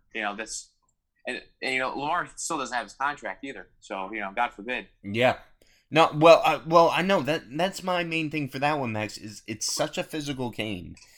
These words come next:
Speaker 2: and at any point, at any play of the game, especially with Lamar Jackson too, Max, because he's a mobile
Speaker 1: Yeah.
Speaker 2: running quarterback, one wrong hit, one wrong move
Speaker 1: Yeah.
Speaker 2: could, could spell the end of his career.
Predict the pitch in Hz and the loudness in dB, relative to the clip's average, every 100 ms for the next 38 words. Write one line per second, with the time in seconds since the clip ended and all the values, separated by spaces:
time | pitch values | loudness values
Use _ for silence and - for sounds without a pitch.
0 | _ - 110 - _ 131 151 170 151 - | _ -6 -4 -4 _ -2 0 -2 -6 -6
1 | 139 113 - - _ - 123 143 147 147 | -6 -4 -6 -12 _ -6 -4 -2 0 -2
2 | 143 - _ _ _ _ - 131 123 120 | -4 -10 _ _ _ _ -2 2 4 2
3 | 107 101 120 110 104 - 196 208 233 175 | -2 -4 -4 -2 -2 0 0 0 -2 0
4 | 180 185 180 170 190 - 120 101 - 147 | 4 4 6 4 4 -2 -8 -6 -2 -2
5 | 90 85 85 80 - 104 107 101 123 123 | -2 -4 -4 -4 -6 -8 -6 -4 -4 -2
6 | 127 113 110 113 120 117 110 104 113 117 | -2 0 -2 4 8 8 8 4 2 -2
7 | - 110 113 127 131 - _ _ _ _ | -4 -4 2 2 2 0 _ _ _ _
8 | _ _ 120 131 185 180 170 156 143 156 | _ _ 2 6 6 8 6 6 2 0
9 | 117 - _ _ 107 117 160 170 160 170 | 0 -4 _ _ -4 4 6 6 6 6
10 | 139 127 135 170 202 - _ _ _ _ | 4 0 0 -2 -4 -14 _ _ _ _
11 | _ - - - - - - 156 135 107 | _ -4 -4 -4 -10 -12 0 0 0 -10
12 | _ - - - - _ _ _ - - | _ -20 -20 -20 -20 _ _ _ -20 -2
13 | - - 160 143 135 135 - 143 135 135 | 0 6 6 6 6 4 4 -4 -6 -6
14 | 135 - 131 147 104 - | -8 -8 -6 -2 -2 -2